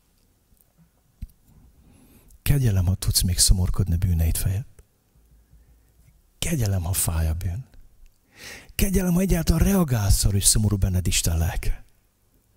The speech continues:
Ha meg tudsz szomorodni, és nem keményedsz meg, és indulsz el, szív megkeményedés, elméd megsötétedése, ér-, lelked érzéktelensége,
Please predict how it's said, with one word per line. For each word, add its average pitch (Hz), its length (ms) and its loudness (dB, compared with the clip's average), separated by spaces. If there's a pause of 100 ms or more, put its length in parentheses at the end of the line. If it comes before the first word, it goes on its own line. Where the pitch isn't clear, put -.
(400)
Ha - 180 -4 (100)
meg 110 220 2
tudsz - 220 0
szomorodni, - 680 2 (680)
és - 200 -4
nem 156 280 0
keményedsz 190 640 0
meg, 104 280 -4
és 113 160 -4
indulsz 165 640 0
el, 101 440 -4
szív 185 420 2
megkeményedés, 160 880 -2
elméd 170 540 0
megsötétedése, 143 1000 -4 (440)
ér-, 190 260 0
lelked 185 460 -2
érzéktelensége, 151 1120 -2